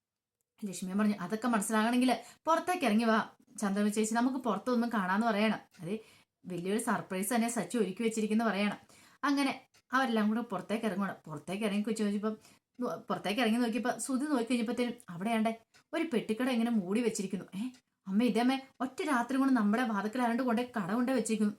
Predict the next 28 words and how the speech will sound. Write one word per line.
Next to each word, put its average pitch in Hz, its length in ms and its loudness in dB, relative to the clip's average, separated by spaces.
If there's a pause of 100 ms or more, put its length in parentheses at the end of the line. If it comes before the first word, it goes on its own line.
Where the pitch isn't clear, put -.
(100)
ദൈവമേ, 180 240 -2
ഇത് 175 260 -10
പോലീസിൽ 190 360 -4
കംപ്ലൈന്റ് 208 400 0
കൊടുക്കണം. 220 300 0 (300)
നമ്മുടെ 311 260 2
വാതിക്കൽ 220 400 -2
ആരുടെ 202 320 -2
അനധികൃത-, 202 640 -2
അനധികൃതമായിട്ട് 202 960 -2 (220)
കൊണ്ടുവന്ന് 202 280 -2 (260)
കട 175 160 -2
വെച്ചിരിക്കുന്നു" 214 460 2
പറഞ്ഞുകൊണ്ട് 202 340 0 (420)
ചന്ദ്രമതി 185 460 0
പറഞ്ഞു, 240 180 0
"അത് 170 160 -4
ശരിയാണല്ലോ, 254 500 2 (260)
എന്നാലും 339 380 2
ഒരു 311 140 0
രാത്രിയും 262 420 0
കൊണ്ട് 262 140 2
ഇത് 254 100 0
ആരാ 214 180 0
ഇങ്ങനെയൊക്കെ 240 380 2
ചെയ്തേ?" 208 320 0 (480)
എന്നും 190 160 -2
പറഞ്ഞുകൊണ്ട് 214 300 0